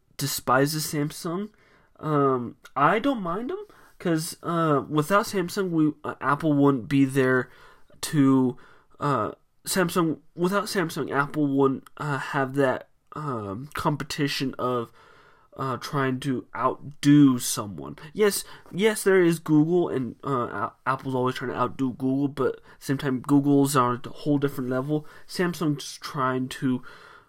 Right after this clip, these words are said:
deliberately copy Apple, and they're l-, deliberately trying to create products that look similar to Apple's, but now they're not. And, um, Samsung, I think, released a lot of stuff.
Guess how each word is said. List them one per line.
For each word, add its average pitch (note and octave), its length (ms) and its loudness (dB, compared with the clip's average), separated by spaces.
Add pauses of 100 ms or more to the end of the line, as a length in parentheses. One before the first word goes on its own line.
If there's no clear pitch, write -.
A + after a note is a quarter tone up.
(460)
deliberately C#3 640 2
copy - 640 -2
Apple, - 500 -6 (280)
and B2+ 120 -6
they're B2 180 -6
l-, C#3+ 180 -2 (120)
deliberately C#3+ 520 2
trying C3+ 500 -2
to C3 340 -6 (280)
create - 480 -2 (340)
products C3 400 -4
that G#2+ 140 -4
look D3 340 2
similar C3 460 -2
to - 200 -8
Apple's, B2+ 460 -2 (440)
but C#3 100 -2
now E3 240 2
they're C#3+ 120 2
not. E3 380 0 (1160)
And, D#3 320 2 (420)
um, D#3+ 200 2
Samsung, F3 560 -2
I C#3 60 -10
think, D3 260 -2
released C#3+ 500 2
a B2 60 -2
lot A#2+ 460 -4
of A2 160 -8
stuff. - 580 -12